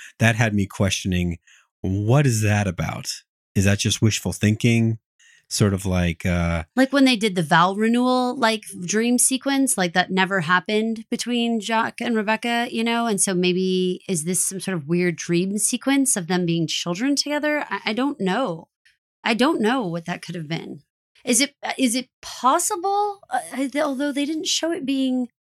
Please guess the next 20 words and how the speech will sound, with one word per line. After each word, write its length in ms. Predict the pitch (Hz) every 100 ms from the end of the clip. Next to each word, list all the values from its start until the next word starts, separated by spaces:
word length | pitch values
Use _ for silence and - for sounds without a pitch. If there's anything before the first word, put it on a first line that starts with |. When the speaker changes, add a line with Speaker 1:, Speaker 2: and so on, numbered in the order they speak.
| 214
Speaker 2:
I 60 |
was 120 | 247
thinking 180 | - 311
for 80 | 277
a 40 | 262
second, 240 | 254 240
like, 140 | 220 214
are 60 |
they 100 | 202
gonna 160 | 196 190
somehow 320 | - 233 226
tie 240 | 175 202 196
Sophie 520 | - 202 214 - 202
and 100 | 180
Kevin 300 | - 214 214
back 180 | 185 180
into 160 | 180
being 200 | 175 185
those 280 | 180 170 165 _ _ _ -
ten-year-olds? 840 | - 196 202 185 180 170 160 -